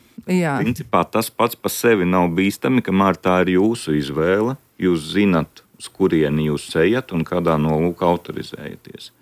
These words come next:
Speaker 2: Ja jūs spiežat uz krāpnieku, ā, atsūtītu saiti un tā vietā, lai, teiksim, autorizētos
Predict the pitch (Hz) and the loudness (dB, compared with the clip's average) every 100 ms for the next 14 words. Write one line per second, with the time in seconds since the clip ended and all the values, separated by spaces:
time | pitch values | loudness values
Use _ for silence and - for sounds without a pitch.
0 | _ - 95 98 82 - - - 101 92 | _ 2 4 6 4 0 -12 -2 2 4
1 | - 76 80 - 85 85 82 76 73 - | 2 -4 -4 -4 0 0 2 -2 -2 0
2 | 87 78 - 50 - 50 - - - - | 0 -2 -4 -2 -4 -4 -8 -14 -20 -20
3 | - - 98 - - - 80 - 71 73 | -8 -2 -2 -4 -8 -2 -2 0 0 0
4 | - - 95 113 160 - 131 - - - | -2 -4 2 4 2 2 -6 -8 -20 -20
5 | _ - 78 73 82 85 - 73 73 76 | _ -4 0 2 4 2 2 0 0 -2
6 | - 76 - - 73 78 85 76 71 67 | -4 -6 -4 -4 2 2 2 0 -2 -2
7 | 69 67 - 73 73 | -4 -4 -2 -2 -2